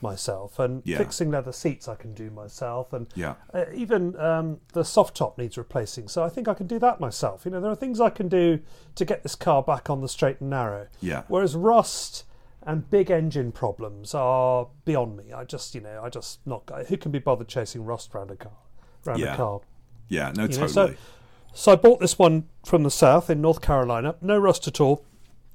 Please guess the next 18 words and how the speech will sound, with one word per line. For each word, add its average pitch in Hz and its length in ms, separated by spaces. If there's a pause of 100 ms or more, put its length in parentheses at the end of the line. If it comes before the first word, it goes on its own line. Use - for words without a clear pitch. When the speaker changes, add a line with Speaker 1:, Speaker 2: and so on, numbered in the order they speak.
Speaker 1:
It - 80
was 131 100
a 123 60
Florida 165 340
car 120 460
originally. 123 560 (640)
Um, 139 440
spent 165 260
all 185 160
its - 160
life 143 240
in 123 60
the 120 100
south, 113 300
so 160 80
literally 170 420
no 135 140
rust. 123 440